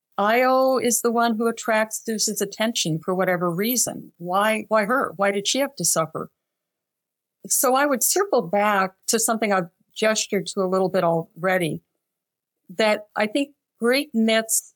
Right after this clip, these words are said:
offer us not so much answers, um, as opportunities to think about things, which I think is what all good stories do. We don't finish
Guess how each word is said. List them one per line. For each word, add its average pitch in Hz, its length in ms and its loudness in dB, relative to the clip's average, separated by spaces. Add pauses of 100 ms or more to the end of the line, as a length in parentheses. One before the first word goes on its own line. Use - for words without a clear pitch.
offer 208 400 2
us 196 180 2
not 208 320 0
so - 140 0
much 196 420 -2 (460)
answers, 180 840 0 (300)
um, 202 420 0 (480)
as 196 320 0 (100)
opportunities 208 880 0
to 180 100 -6
think 175 220 -6
about 165 280 -2
things, 156 340 -4
which - 380 -2
I 202 120 0
think 240 160 -2
is - 100 -2
what 202 140 -2 (560)
all 233 160 2
good 170 160 -2
stories 160 360 0
do. 156 280 -4 (760)
We 226 220 0
don't 277 320 0
finish 233 400 0